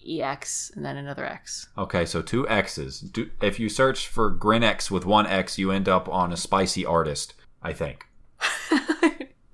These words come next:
Speaker 1: Oh boy.
Speaker 2: Okay, so Grinex is basically a Trinex with one head.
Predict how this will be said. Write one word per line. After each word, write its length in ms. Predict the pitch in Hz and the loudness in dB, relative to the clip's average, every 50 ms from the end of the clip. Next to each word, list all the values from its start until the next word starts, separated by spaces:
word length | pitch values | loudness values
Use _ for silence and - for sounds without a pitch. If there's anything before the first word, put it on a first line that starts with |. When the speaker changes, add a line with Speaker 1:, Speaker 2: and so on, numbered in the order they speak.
| - - - | -18 -6 -6
Speaker 1:
Oh 60 | 190 185 | -6 -6
boy. 320 | - - - - - - - - - - - - - - - - - - - - - - - - - - - - - - - _ - - _ _ _ | -4 -6 -6 -6 -6 -12 -18 -20 -20 -20 -20 -20 -20 -20 -20 -20 -20 -20 -20 -20 -20 -20 -20 -20 -20 -20 -20 -20 -20 -20 -20 _ -20 -20 _ _ _
Speaker 2:
Okay, 260 | - 110 - 123 117 | -8 -4 0 0 0
so 200 | 107 - 123 104 | 2 2 2 0
Grinex 600 | 95 - 127 147 156 156 151 143 - - - - - | 2 2 2 2 2 2 2 0 0 -2 -8 -4 2
is 400 | 123 117 117 117 117 113 110 - | 4 6 8 8 6 4 2 0
basically 800 | - - - 120 123 120 - - 107 - 117 117 117 113 110 113 | -2 0 2 4 4 4 2 0 -2 0 0 0 2 2 0 0
a 320 | - - 98 98 95 95 | 0 0 2 4 4 2
Trinex 580 | - - - 127 120 120 123 123 120 - - - | 2 4 4 4 4 4 2 0 0 -2 -2 -2
with 140 | 104 85 85 | -2 -2 0
one 240 | 87 101 110 113 110 | 4 4 6 6 4
head. 440 | 104 107 107 127 180 190 135 - | 2 2 2 2 4 2 0 -2